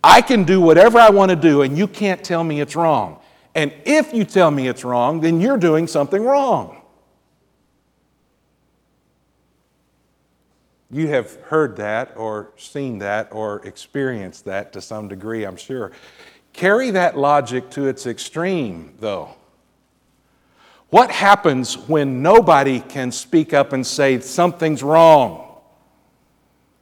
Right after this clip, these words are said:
Chaos. Right? I haven't seen it and I don't plan on seeing it, but the movie, oh gosh, the, the title just left me.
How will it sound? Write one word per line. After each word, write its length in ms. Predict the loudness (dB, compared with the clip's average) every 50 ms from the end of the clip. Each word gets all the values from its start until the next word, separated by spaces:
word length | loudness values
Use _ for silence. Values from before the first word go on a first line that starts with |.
| _ _ _ _ _ _ _ _ _ _ _ _ _ _ _ _ _ _ _ -10
Chaos. 680 | -8 -6 -4 -4 -4 -4 -6 -10 -14 -20 -20 -20 -20 -20 -20 _ _ _ _ _ _ _ _ _ _ _ _ _ _ _ _ _ _ _ _ _ _ _ _ _ _ _ _ _ _ _ _
Right? 340 | -6 -4 -4 -4 -4 -6 -10 -16 _ _ _ _ _ _ _ _ _ _ _ _ _ _ _ _ _ _ _ _ _ _ _ _ _ _ _ _ _ _ _ _ _
I 120 | -4 -4 0
haven't 380 | 2 2 2 2 0 -4 -8
seen 300 | -8 -6 -4 -2 -2 -2
it 120 | -2 -2 -2
and 100 | -4 -4
I 80 | -4 -2
don't 240 | -2 -4 -4 -6 -8
plan 320 | -8 -6 -4 -2 -2 -2
on 160 | -2 -4 -4
seeing 480 | -6 -8 -6 -4 -4 -2 -2 -4 -2 -2
it, 220 | -4 -4 -4 -4
but 600 | -2 0 2 2 2 0 -4 -18 -20 -20 _ _ _ _ _ _ _ _ _ _ _ _ _ _ _ _ _ _ _ _ _ _ _
the 120 | -2 -2 0
movie, 580 | 2 2 2 2 2 0 -2 -4 -4 -8 -14 -20 _ _ _ _ _ _ _ _ _ _ _ _ -10
oh 160 | -10 -10 -8
gosh, 360 | -8 -8 -6 -6 -8 -8 -10
the, 100 | -12 -12
the 200 | -12 -10 -12 -10
title 320 | -6 -4 -2 -2 -2 -4
just 260 | -6 -10 -12 -12 -8 -8
left 220 | -6 -6 -8 -8
me. 160 | -12 -16 -16